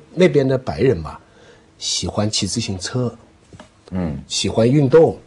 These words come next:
Speaker 1: 吃蔬菜，然后呢，就是，呃，呃，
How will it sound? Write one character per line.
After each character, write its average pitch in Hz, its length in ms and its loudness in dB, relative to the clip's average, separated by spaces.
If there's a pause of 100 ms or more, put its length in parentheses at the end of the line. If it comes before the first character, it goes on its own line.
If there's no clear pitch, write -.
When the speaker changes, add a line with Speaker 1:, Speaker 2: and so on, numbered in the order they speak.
(100)
Speaker 1:
吃 - 240 0
蔬 151 240 -2
菜， 151 400 2 (520)
然 104 200 0
后 147 200 4
呢， 143 240 6
就 135 120 0
是， 123 520 2
呃， 98 220 -6
呃， 95 320 -8